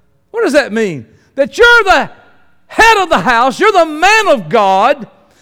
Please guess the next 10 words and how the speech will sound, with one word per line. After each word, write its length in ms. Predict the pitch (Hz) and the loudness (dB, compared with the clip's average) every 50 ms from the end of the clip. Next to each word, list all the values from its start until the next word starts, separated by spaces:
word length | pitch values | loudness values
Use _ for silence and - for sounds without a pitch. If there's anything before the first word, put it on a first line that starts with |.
| _ _ - - | _ _ -18 -6
and 200 | 240 277 302 285 | -4 -4 -4 -2
you're 200 | 330 415 415 359 | 0 0 -2 -2
teaching 580 | - - - - 415 427 - - - 349 320 294 | -4 -6 -2 0 0 0 0 0 -2 -2 -2 -2
your 140 | 302 302 262 | -4 -4 -6
children 720 | - - - - 339 392 - 349 269 170 180 170 151 139 - _ _ _ _ _ _ 190 | -8 -10 -8 -4 -2 0 0 0 -2 -2 -6 -8 -8 -12 -16 _ _ _ _ _ _ 0
by 180 | 330 370 370 | 2 2 2
your 420 | 320 320 339 330 311 269 - - - - _ _ _ _ - | 2 0 -2 -2 -2 -4 -6 -10 -14 -20 _ _ _ _ -10
words, 960 | 156 175 196 233 277 311 339 370 381 392 403 359 - - - - - - - _ _ _ _ _ _ _ _ | -4 0 4 4 6 6 4 4 2 0 0 -2 -6 -10 -14 -14 -16 -18 -20 _ _ _ _ _ _ _ _
your 280 | 175 220 294 302 294 277 | -4 0 0 0 0 0
example, 1120 | 233 190 165 160 127 120 110 117 254 339 392 403 - - 214 220 226 247 269 277 269 - | -4 -6 -10 -10 -10 -10 -4 0 2 2 2 2 0 -2 -2 0 2 2 2 2 0 -4